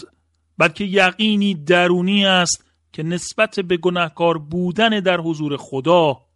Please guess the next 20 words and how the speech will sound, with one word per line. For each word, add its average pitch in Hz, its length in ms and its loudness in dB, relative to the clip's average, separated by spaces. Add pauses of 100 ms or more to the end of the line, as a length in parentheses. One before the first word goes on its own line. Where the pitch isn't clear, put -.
(160)
و 170 120 -2
خود 233 440 0
را 185 420 4
با 170 300 4
غم 226 380 -2
و 202 180 0
اندوه 170 600 0 (220)
به 160 120 -4
خدا 175 560 0
نمایان 156 520 -4
می‌سازیم. 113 580 -14 (380)
الیهو 143 720 2
اظهار 139 360 0
داشت 143 280 -2
که 143 380 0 (100)
دوستان 143 480 -4 (100)
ایوب 135 500 0 (260)
به 131 100 -4
گفتگو 131 760 -4
با 120 300 -6